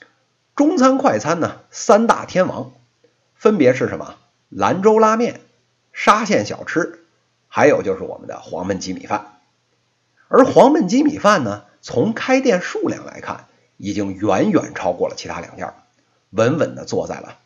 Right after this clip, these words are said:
我们叫三大天王之首。黄焖鸡米饭开的到处都是，是不是都是一家人开的呢？其实不是，现在市场上啊，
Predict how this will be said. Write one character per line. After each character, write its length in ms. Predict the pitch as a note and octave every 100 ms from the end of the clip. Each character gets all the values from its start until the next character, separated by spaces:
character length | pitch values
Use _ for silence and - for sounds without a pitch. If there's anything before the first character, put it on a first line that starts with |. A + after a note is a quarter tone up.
| _
我 140 | -
们 80 | E2+
叫 180 | F#2+ D#2+
三 360 | - C#3+ F3+
大 180 | - -
天 200 | - G2
王 160 | F2 G2
之 80 | A#2
首。 100 | - - _ _ _ _ _ _ _ _ _ _ _ _ _ _ _ _ _ _
黄 220 | - B3+
焖 140 | D#4+ C#4
鸡 100 | -
米 100 | D#3
饭 220 | B3 G3
开 160 | A#3+
的 100 | A3+
到 160 | G3 G3
处 100 | C3+
都 140 | C#3+ A3
是， 260 | - - _ _ _ _
是 220 | - - -
不 100 | B3
是 80 |
都 160 | A#3+ B3
是 60 | B3+
一 200 | D#4+ A#2
家 160 | G#2+
人 200 | F2+ F2
开 240 | F2+ E2+ D2+
的 80 |
呢？ 100 | - - _ _ _ _ _ -
其 180 | -
实 80 | D#3
不 160 | - A#3
是， 220 | G4+ - _ _ _ _ _ _ _
现 260 | - D4+ C#4+
在 140 | C#4+
市 160 | C#4+ C#4+
场 180 | - F#2
上 100 | G#2
啊， 240 | F#2+ -